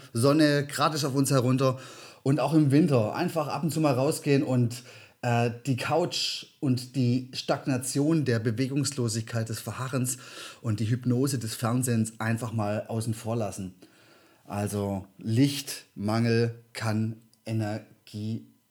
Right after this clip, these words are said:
ähm, beeinflussen. Das ist natürlich im Winter manchmal nicht so leicht, auch wenn man so im Schichtdienst arbeitet oder, ähm, wenn man, ähm,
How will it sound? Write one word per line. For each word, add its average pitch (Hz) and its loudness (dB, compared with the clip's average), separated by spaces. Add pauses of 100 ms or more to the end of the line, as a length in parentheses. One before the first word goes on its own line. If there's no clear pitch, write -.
(180)
ähm, 98 -8
beeinflussen. 107 -4
Das 98 -4
ist 110 -4
natürlich 123 -4
im 113 2
Winter 135 0
manchmal 123 2
nicht 139 0
so 147 2
leicht, 131 2
auch 120 -2
wenn 127 4
man 123 4
so 123 2
im 113 2
Schichtdienst - -4
arbeitet 139 2
oder, 117 0 (520)
ähm, 110 4
wenn 117 2
man, 113 4 (480)
ähm, 104 -2